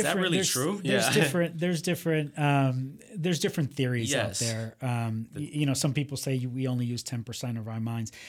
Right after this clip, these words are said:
Speaker 1: Um, I, I do say that, um, uh, the brain is a very, very complex,
Speaker 2: Mm-hmm.
Speaker 1: uh, organ, and we're, we're, you know, almost, you know, every five years are learning more and more about how we use our brains and what part of our brains we use for certain things. So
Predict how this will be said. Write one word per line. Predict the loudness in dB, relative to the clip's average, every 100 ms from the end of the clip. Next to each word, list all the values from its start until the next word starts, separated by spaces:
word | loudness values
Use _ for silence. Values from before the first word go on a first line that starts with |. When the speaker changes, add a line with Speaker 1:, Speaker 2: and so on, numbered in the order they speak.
| -16 -2
Speaker 1:
Um, | 0 0
I, | -2 0
I | 0
do | 0
say | 0 2 2
that, | 2 0 0
um, | 2 2 0 -10
uh, | -12 -12 -12 -4
the | -2
brain | 2 2 4
is | 2
a | -2
very, | -6 -6 2 4 4 4
very | 0 -2
complex, | -4 -6 -8 -6 -6 -6 -4 -4 -4
Speaker 2:
Mm-hmm. | -6
Speaker 1:
uh, | -4 -6 -8 -12 -6
organ, | -4 -4 -6 -6 -10 -20 -20 -2
and | 0 2
we're, | 2 0 -2
we're, | -6 -4 -4 -6 -12 _ _
you | _ -2 0
know, | 0 -6 -18 -8
almost, | -4 0 0 -4 -10 _
you | -2 0
know, | -2 -8 _ -6
every | -4 0 -2
five | -2 0 2 2
years | 2 2 0
are | 0
learning | 0 2 0
more | 0 0
and | 0
more | -2 -2 -2
about | -2 -4 -6
how | -6 -4
we | -4
use | -2 -2 -4
our |
brains | -6 -4 -4 -4 -4
and | -4 -4
what | -4
part | -4 -4
of | -4
our | -6
brains | -6 -4 -4 -4
we |
use | -4 -6
for | -8 -10
certain | -10 -10 -8
things. | -4 -4 -4
So | -4 -4